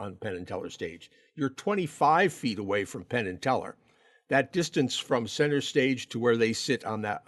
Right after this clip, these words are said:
little runway is longer than you think. If you need to get a prop secretly off or on stage, well, you can do that at the Magic Castle because you can bring the curtain in and this, it isn't so big. You know, the magician can stand, if the curtain is open,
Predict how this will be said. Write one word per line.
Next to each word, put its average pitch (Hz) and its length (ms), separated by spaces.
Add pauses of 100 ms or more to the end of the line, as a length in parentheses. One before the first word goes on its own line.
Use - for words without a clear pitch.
little 113 220
runway 98 540 (360)
is 101 120
longer 117 360
than 95 200
you 90 100
think. - 380 (840)
If 123 180
you 220 140
need 202 220
to 131 60
get 135 140
a 123 60
prop 147 420
secretly 113 800
off 135 380
or 113 280
on 127 300
stage, 117 840 (380)
well, - 120
you 226 100
can 226 140
do 233 160
that 160 200
at 127 100
the 139 80
Magic 127 380
Castle 170 480
because 117 380
you 131 80
can 127 120
bring 147 220
the 120 80
curtain 196 400
in 92 280 (480)
and 123 220
this, - 360
it 151 140
isn't 156 180
so 151 200
big. 135 280
You 113 60
know, 113 80
the 113 80
magician 135 420
can 123 160
stand, 127 400
if 117 100
the 113 80
curtain 135 260
is 107 140
open, 127 380